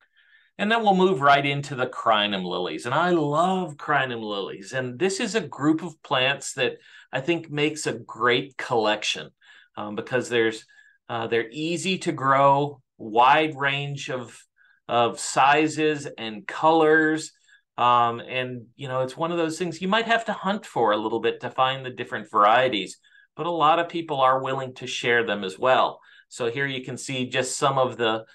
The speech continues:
the more familiar ones that you might see. Um,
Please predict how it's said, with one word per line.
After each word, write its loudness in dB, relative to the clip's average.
the -2
more 2
familiar 0
ones -4
that -10
you -4
might -2
see. -6
Um, -2